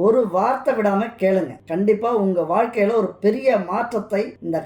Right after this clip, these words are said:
காலகட்டத்தில் கொண்டு வரும். இந்த வீடியோவை நீங்க என்னைக்குமே மறக்க மாட்டீங்க. அது மாதிரியான ஒரு அற்புதமான ஒரு வீடியோ. ஏன்னா பல விஷயங்களை இந்த வீடியோ அடக்கியிருக்கிறது. உங்கள் வாழ்க்கைக்கான ரகசியம் இந்த வீடியோல இருக்கு. கண்டிப்பா ஒரு வார்த்தை விடாம கேளுங்க.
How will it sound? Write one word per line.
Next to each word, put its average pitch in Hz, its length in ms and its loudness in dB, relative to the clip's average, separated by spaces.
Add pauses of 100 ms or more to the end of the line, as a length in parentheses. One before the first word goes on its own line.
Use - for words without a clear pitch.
காலகட்டத்தில் 202 720 -4
கொண்டு 190 240 0
வரும். 127 260 -4
இந்த 180 220 2
வீடியோவை 254 340 2
நீங்க 196 200 -2
என்னைக்குமே 208 360 -4
மறக்க 202 280 -6
மாட்டீங்க. 127 240 -10 (200)
அது 190 200 -2
மாதிரியான 180 420 0
ஒரு 170 120 -4 (320)
அற்புதமான 226 540 0 (140)
ஒரு 170 100 0 (260)
வீடியோ. 165 240 -2 (240)
ஏன்னா 202 140 0 (240)
பல 233 240 4 (460)
விஷயங்களை 214 500 0 (120)
இந்த 180 180 -6
வீடியோ 196 240 4 (200)
அடக்கியிருக்கிறது. 165 600 -4 (240)
உங்கள் 220 320 2
வாழ்க்கைக்கான 240 720 0
ரகசியம் 208 480 -2 (220)
இந்த 170 200 -2
வீடியோல 185 300 4
இருக்கு. 185 220 -6 (280)
கண்டிப்பா 190 460 0 (180)
ஒரு 170 160 0
வார்த்தை 214 320 -2
விடாம 170 320 -2 (160)
கேளுங்க. 151 320 -4